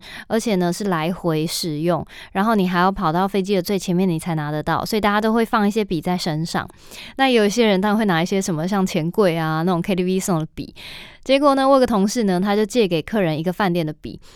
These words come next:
那那一支笔呢，他就借给他，可能是 Hilton 之类的。结果那个客人写一写，写一写，他就没有还他。可是因为我同事还是要留着，因为我们还是要借给其他的客人嘛。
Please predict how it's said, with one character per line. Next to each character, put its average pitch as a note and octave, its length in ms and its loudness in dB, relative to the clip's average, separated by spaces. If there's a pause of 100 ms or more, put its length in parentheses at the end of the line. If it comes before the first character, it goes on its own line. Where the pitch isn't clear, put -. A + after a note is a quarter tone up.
(160)
那 A3+ 140 0
那 A#3 120 0
一 A3+ 120 2
支 A#3 180 -4
笔 F3+ 220 -2
呢， D#3 260 -4
他 F#3+ 100 -4
就 F#3+ 80 -4
借 F#3+ 140 -4
给 C#3+ 140 -4
他， D3 240 -8
可 D#3 100 -8
能 E3 100 -2
是 F#3+ 220 0
Hilton F3 420 0
之 E3 200 -2
类 C3 160 -2
的。 A2+ 120 -6 (320)
结 D#4+ 120 0
果 E4 80 6
那 D#4+ 80 4
个 C4+ 260 6 (220)
客 E4 100 2
人 B3+ 160 4
写 G3+ 180 2
一 A#3+ 40 2
写， A#3 180 2
写 F3 140 0
一 - 20 -2
写， F3+ 220 0
他 E3+ 120 -2
就 B3 120 2
没 A3+ 100 2
有 E3+ 60 2
还 D#3 240 -4
他。 F3 200 -2
可 G#3 120 -2
是 A#3+ 100 0
因 F4 80 6
为 - 20 6
我 B3 160 6
同 G3+ 220 2
事 D#4 140 0
还 G3 160 0
是 G3+ 80 0
要 C#4 100 4
留 F#3 240 2
着， G3 100 0
因 G#3 40 -2
为 C4+ 80 0
我 B3+ 80 2
们 E3 100 2
还 D#3 80 -6
是 F3 80 -4
要 G3+ 80 2
借 G3 160 2
给 E3 100 -2
其 - 160 -10
他 F3+ 140 -2
的 E3+ 100 -2
客 F#3+ 220 0
人 G#2 160 -2
嘛。 - 100 -4